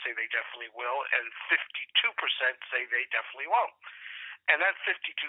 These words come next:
jumps out, and you say, "Wow, there's a majority of people who say right now they will definitely not vote for the president. Stick a fork in him. He's done." The reality is close to fifty-four percent didn't vote for him last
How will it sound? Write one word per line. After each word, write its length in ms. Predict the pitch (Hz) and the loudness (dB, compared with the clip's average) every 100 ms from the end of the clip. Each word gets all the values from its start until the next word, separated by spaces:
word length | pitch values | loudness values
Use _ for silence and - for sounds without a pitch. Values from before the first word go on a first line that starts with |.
| - | 2
jumps 320 | 139 135 - | 4 2 2
out, 240 | 151 165 | 4 4
and 80 | 127 117 | 2 -6
you 80 | 113 135 | -6 -4
say, 80 | 120 | 0
"Wow, 400 | 151 190 143 135 | 4 6 6 2
there's 160 | 160 170 | 0 0
a 80 | 156 | 0
majority 480 | - 151 143 139 | 2 4 2 0
of 20 | - | 0
people 240 | 185 - 135 | 0 0 -6
who 160 | 113 - | -6 -2
say 160 | 151 135 | -2 0
right 160 | 156 | 2
now 160 | 151 151 | 4 4
they 160 | 135 | 2
will 160 | 120 117 - | -2 -2 2
definitely 400 | 208 - - 143 | 2 0 -6 -2
not 240 | 151 151 | 0 2
vote 200 | 143 160 - | -2 -4 -6
for 80 | 131 | -12
the 80 | 127 | -2
president. 440 | 202 208 - 113 - - - - - | 2 2 0 -10 -14 -14 -14 -10 0
Stick 160 | - | 0
a 80 | - - 196 | 0 -4 2
fork 160 | 208 - | 2 4
in 80 | 139 | -2
him. 160 | - - | -2 -10
He's 200 | 170 - | -12 0
done." 240 | 196 160 - - - - - - - - _ _ 156 | 2 2 -2 -12 -12 -10 -10 -12 -16 -20 _ _ -2
The 80 | 160 | 2
reality 640 | 185 214 508 339 - 139 | 6 6 6 2 0 2
is 160 | 160 165 - - _ _ - | 2 0 -8 -16 _ _ -2
close 200 | 214 240 - | -2 -2 -4
to 80 | - - | 0 0
fifty-four 640 | - - - - 170 220 370 | 0 -2 -6 -6 -4 -4 -2
percent 420 | - - 156 143 - - - | -2 -2 0 0 -2 -14 2
didn't 320 | 165 170 196 - | 6 6 6 4
vote 240 | 160 170 - | 4 2 2
for 80 | 175 | 4
him 80 | 196 185 | 6 6
last 320 | 185 330 | 8 6